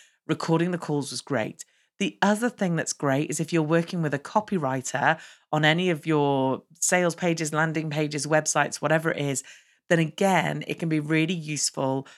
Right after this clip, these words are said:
for them to hear actually what your audience is saying rather than what you're surmising. So anyway,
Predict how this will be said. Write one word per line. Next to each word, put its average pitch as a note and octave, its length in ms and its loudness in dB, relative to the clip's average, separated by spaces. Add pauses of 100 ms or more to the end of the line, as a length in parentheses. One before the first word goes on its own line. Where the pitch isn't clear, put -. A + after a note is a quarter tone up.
(120)
for D#3 80 0
them D3+ 240 4
to D3+ 120 -6
hear C#3+ 680 0
actually C3+ 720 -2 (240)
what D3+ 260 2
your C#3+ 220 2
audience C3 420 -4
is C#3 80 -2
saying C#3 580 -2
rather C3+ 360 0
than C3 220 -2
what C3+ 200 -2
you're C3+ 160 -2
surmising. - 640 -6 (640)
So G3 180 4
anyway, D#3 380 0